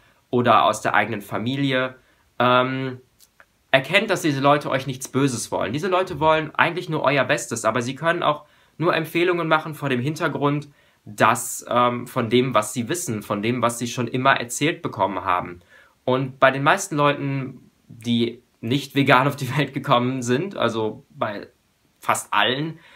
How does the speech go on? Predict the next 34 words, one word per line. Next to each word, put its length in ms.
ist 240
das 160
so, 180
dass 300
man 320
ja 160
die 160
üblichen 500
Sachen 280
vorgekaut 500
bekommt. 340
Also 200
Milch 240
ist 140
so 120
gut 160
für 80
die 100
Knochen 800
und 400
wir 80
müssen 320
Fleisch 340
essen, 300
weil 200
wir 80
ja 120
solche 440
Reißzähne 1000
im 200
Gebiss 360
haben 260
und 100
sowas. 400